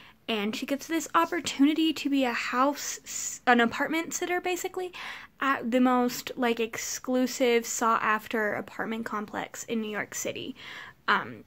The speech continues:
and she moves in and meets a girl, and then the girl goes missing right after they've met, and, um, she, our protagonist is fairly certain that something very sketchy is going up, and then she starts having some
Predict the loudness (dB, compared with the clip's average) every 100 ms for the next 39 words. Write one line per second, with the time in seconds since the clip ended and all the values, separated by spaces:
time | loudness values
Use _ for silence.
0 | 0 0 4 6 6 2 -2 0 0 -2
1 | -6 -18 -2 4 4 4 -2 -4 2 4
2 | 6 4 2 0 0 0 0 -2 -6 -8
3 | -8 -6 0 4 4 2 0 0 2 0
4 | 0 2 2 -2 -2 -2 -2 0 2 2
5 | 0 0 0 0 -2 0 -2 -4 -4 -2
6 | -4 -6 -10 -20 -20 -20 _ _ -4 -4
7 | -6 -12 -16 _ _ _ -20 -16 -8 -4
8 | 2 2 8 6 6 0 4 6 4 2
9 | -4 2 4 6 4 4 2 2 -2 -2
10 | 0 2 2 2 2 2 -2 -12 -20 -20
11 | -20 _ _ _ _ _ _ -4 8 10
12 | 10 6 2 2 4 4 4 4 4 4
13 | 2 0 0 0 -2 -2 -2 2 2 2
14 | -4 -6